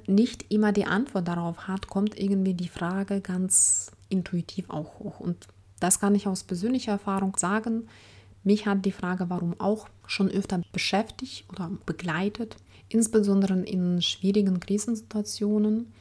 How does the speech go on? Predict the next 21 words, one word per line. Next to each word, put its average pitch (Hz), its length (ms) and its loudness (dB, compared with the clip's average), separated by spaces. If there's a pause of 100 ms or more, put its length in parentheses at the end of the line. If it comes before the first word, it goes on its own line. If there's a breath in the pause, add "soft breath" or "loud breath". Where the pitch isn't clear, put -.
(400 loud breath)
Und 175 300 0
ich - 140 -6
habe - 180 -2
versucht, 190 420 0
am 202 80 4
Anfang 214 380 2
die 202 160 -2
auch 190 100 -4
zu - 160 -10
verdrängen, 202 580 0
weil 196 140 2
ich 190 140 -2
immer 190 120 0
gesagt 175 360 -4
habe, 170 260 -2
okay, 170 300 0
das 202 200 -2
ergibt 175 460 -8
gar 196 220 0
keinen 208 240 2
Sinn, 196 420 2